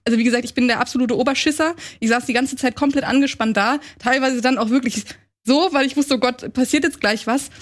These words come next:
Und der hat aber diese Spannung einfach von vorne bis hinten für mich gehalten, dieses komplett unangenehme Gefühl dabei, aber jetzt nicht so jumpscarig, also es gab natürlich ein paar Sch-,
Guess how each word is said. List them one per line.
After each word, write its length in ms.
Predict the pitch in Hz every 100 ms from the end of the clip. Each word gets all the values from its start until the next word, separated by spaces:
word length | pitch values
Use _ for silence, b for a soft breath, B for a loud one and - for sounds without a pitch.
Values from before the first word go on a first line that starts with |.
| B B B
Und 100 | 233
der 140 | 226 285
hat 100 | 311
aber 200 | 240 240
diese 200 | 233 233
Spannung 420 | - 247 311 285
einfach 380 | 175 190 233 226
von 180 | - 220
vorne 300 | 254 294 302
bis 160 | 277
hinten 240 | 285 277 226
für 100 | 214
mich 340 | 277 - - -
gehalten, 520 | 208 214 247 277 226
dieses 300 | 208 202 -
komplett 360 | 285 359 330 320
unangenehme 600 | 285 277 277 247 240 233
Gefühl 460 | - 269 302 349 B B B -
dabei, 400 | 220 226 302 226
aber 120 | 240
jetzt 220 | 247 -
nicht 160 | 269 269
so 160 | 240 196
jumpscarig, 760 | - 262 339 - 294 294 320 320 -
also 160 | 202
es 100 | 202
gab 240 | 202 240 240
natürlich 260 | 214 220
ein 60 | 226
paar 140 | 202
Sch-, 180 | -